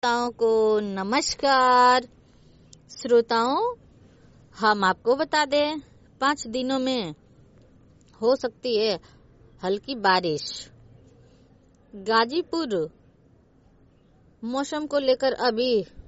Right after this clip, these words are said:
सतर्क रहने की जरूरत है, क्योंकि आगामी दिनों में बूंदाबांदी के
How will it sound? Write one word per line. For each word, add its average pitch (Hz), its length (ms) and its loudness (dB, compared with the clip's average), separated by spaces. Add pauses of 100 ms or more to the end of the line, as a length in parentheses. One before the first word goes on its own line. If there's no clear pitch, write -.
(340)
सतर्क 247 580 -4
रहने 226 340 -2
की 226 140 -6
जरूरत 220 560 -2
है, 190 80 -2
क्योंकि 262 640 -6 (640)
आगामी 240 380 0
दिनों 240 540 -4 (500)
में 220 360 -6 (500)
बूंदाबांदी 233 680 -2
के 247 260 0